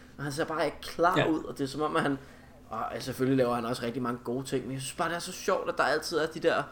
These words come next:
Speaker 2: Ja, ja.
Speaker 1: fuldstændig brain farts på den ene eller den anden
Speaker 2: Ja.
Speaker 1: måde.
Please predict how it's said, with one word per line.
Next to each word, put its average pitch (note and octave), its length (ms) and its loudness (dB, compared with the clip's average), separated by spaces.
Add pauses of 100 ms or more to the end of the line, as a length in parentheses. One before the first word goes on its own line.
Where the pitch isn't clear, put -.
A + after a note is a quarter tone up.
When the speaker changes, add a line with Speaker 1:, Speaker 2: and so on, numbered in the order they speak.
Speaker 2:
Ja, A#2 180 6
ja. A2+ 160 6 (260)
Speaker 1:
fuldstændig D#3 520 0
brain C3 300 2
farts B2 360 2
på C3 120 0
den A2+ 120 -4
ene A#2 40 -2
eller B2 160 0
den A#2 80 -4
anden A2+ 160 -4
Speaker 2:
Ja. A#2+ 60 6
Speaker 1:
måde. A2 100 2